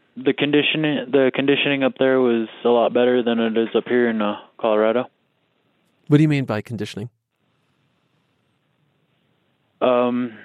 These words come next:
Speaker 1: when I was down there, or when I was up there in Toronto, I could breathe a lot better than up here 'cause it's, it is by sea level.
Speaker 2: Yeah.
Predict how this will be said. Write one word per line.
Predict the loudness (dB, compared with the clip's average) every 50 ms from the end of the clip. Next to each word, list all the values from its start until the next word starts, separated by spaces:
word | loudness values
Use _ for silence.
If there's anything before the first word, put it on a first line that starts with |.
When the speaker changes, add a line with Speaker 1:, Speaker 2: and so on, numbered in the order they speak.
| -20 -20 -20 _ _ _ _ _ _ -6
Speaker 1:
when | -2 0 2
I | 2 2
was | 0 0
down | 0 0 2 2 0 0
there, | 0 0 2 2 0 0 -2 -4 -8 -16 _ -20 -8 _ 0
or | 2 4 4 2 0 -2 -4
when | -4 -2
I | 0 0 0
was | 0 2
up | 0 0 0 2
there | 2 2 4 2
in | 0 0
Toronto, | 0 0 0 0 0 -2 -2 0 2 4 4 4 2 -2 -6 _ _ _ _ _ -20 -20 _ _ _ -2
I | -2 -2
could | -2 -2 -2 0
breathe | 2 2 4 4
a | 4
lot | 4 4 2 2 2
better | 2 2 2 2 2 2 2 2
than | 2 2 0 0 -2 -4 -8 _ _
up | -4 -4 -4 -2 0
here | 0 0 0 0 -4 -8 -14 _ _ _ _ 0
'cause | 2 2 2 0 -4 -12 -20 -20 -20 -20 -16 -10
it's, | -10 -10 -10 -6 -2
it | 2 2 2
is | 2 2
by | 2 2 2 2 2 0 -4 -4
sea | 0 2 4
level. | 4 4 2 0 -2 -6 _ -2
Speaker 2:
Yeah. | 0 2 2 0 -2 -6